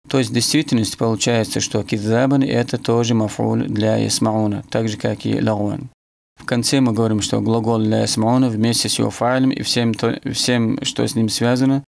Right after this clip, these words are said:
это джумлятун фи'лиятун, глагольное предложение. «Фи махалли насб» — на месте падежа насб, в качестве «халь», то есть в качестве обстоятельства образа действия,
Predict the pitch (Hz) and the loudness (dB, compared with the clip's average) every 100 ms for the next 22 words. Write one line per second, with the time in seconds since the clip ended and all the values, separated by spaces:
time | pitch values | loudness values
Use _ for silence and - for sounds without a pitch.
0 | _ _ - 120 123 113 117 120 113 117 | _ _ -4 -2 0 2 2 2 2 0
1 | - 123 113 117 104 107 104 107 107 120 | 0 0 2 2 0 0 0 0 2 2
2 | 120 113 - 110 113 110 113 104 107 120 | 2 0 -2 0 0 0 0 0 -2 -6
3 | - _ _ - - 110 107 131 131 - | -12 _ _ -10 -4 -2 0 2 2 2
4 | 120 113 110 110 110 120 123 - 110 104 | 0 0 -2 0 2 2 0 -2 0 0
5 | 113 110 110 110 - - _ _ _ _ | 0 2 2 0 -4 -16 _ _ _ _
6 | - 117 123 120 - 117 113 113 110 110 | -4 -2 -2 -4 -4 -4 -2 -2 -2 -2
7 | - 117 - - 117 123 - - - - | -4 -6 -6 -6 -2 0 -2 -4 -4 -2
8 | 117 117 110 - 117 107 104 104 110 101 | 0 0 -4 -2 -2 -2 -2 -2 0 -2
9 | - - | -4 -10